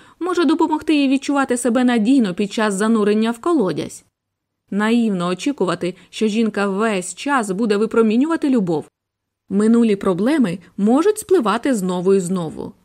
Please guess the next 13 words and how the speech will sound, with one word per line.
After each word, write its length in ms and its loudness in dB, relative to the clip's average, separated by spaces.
Але 360 -4
кожен 540 0
раз, 300 -4
підтримуючи 840 -2
партнерку, 720 -4
чоловік 440 0
може 220 0
допомогти 720 0
і 180 0
їй, 400 -2
і 120 -4
собі. 440 -6
Друге. 440 2